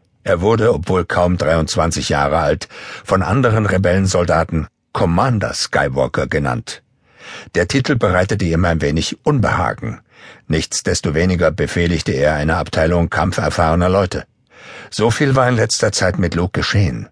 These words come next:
Er hatte sich sehr verändert und konnte es selbst kaum glauben,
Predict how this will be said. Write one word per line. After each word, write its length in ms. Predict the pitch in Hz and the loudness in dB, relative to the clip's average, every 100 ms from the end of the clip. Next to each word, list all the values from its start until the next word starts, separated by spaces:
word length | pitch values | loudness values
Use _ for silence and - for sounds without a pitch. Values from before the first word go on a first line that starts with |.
| _ _ _ _ | _ _ _ _
Er 140 | 64 | -2
hatte 200 | 67 - | -2 -4
sich 200 | - 67 | -4 -4
sehr 160 | - 62 | -2 0
verändert 680 | 78 62 82 57 - - - - - - - - | 0 -2 -2 -2 -6 -12 -18 -20 -18 -18 -18 -4
und 220 | 117 - | -4 0
konnte 260 | 131 156 123 | 2 2 2
es 220 | 117 - | 0 2
selbst 260 | 147 - | 0 0
kaum 260 | - 135 131 | -2 0 2
glauben, 420 | 131 135 101 76 | 2 2 2 0